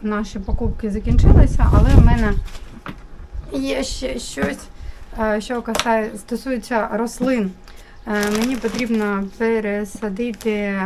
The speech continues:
мій, а, а, мою рослину,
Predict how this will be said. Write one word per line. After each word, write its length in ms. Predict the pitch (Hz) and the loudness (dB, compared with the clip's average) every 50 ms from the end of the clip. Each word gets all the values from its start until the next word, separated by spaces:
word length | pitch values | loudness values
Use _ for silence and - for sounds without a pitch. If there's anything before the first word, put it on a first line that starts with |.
| - - 226 | -8 -8 -6
мій, 580 | 202 208 208 214 220 220 214 208 202 208 208 208 220 | -6 -4 -4 -4 -4 -4 -4 -4 -6 -6 -8 -8 -8
а, 400 | 214 202 196 196 196 196 190 190 190 208 214 - - - - - - - - - - - - - - - - - - - | -8 -6 -6 -4 -4 -4 -4 -4 -6 -8 -12 -16 -18 -20 -20 -20 -20 -20 -20 -20 -20 -20 -20 -20 -20 -20 -20 -20 -18 -12
а, 40 | 202 | -10
мою 440 | 196 196 190 202 214 226 226 226 208 | -8 -6 -4 -4 -2 -2 -2 -2 -2
рослину, 420 | 208 214 208 - 320 359 370 370 | -4 -6 -8 -8 -8 -6 -6 -4